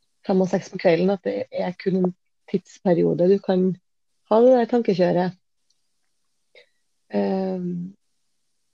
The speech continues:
og så stiller jeg selv spørsmålene, hva, hva kan jeg gjøre med de tankene her? Hva, hva betyr de for meg? Og hva gjør de med meg? Og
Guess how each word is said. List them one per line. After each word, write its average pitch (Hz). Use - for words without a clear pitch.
og 208
så 208
stiller 185
jeg -
selv 196
spørsmålene, 180
hva, 190
hva 196
kan 208
jeg 190
gjøre 185
med 247
de 254
tankene 247
her? 170
Hva, 202
hva 202
betyr 190
de 180
for 180
meg? 208
Og 196
hva 190
gjør 170
de 180
med 175
meg? 220
Og 208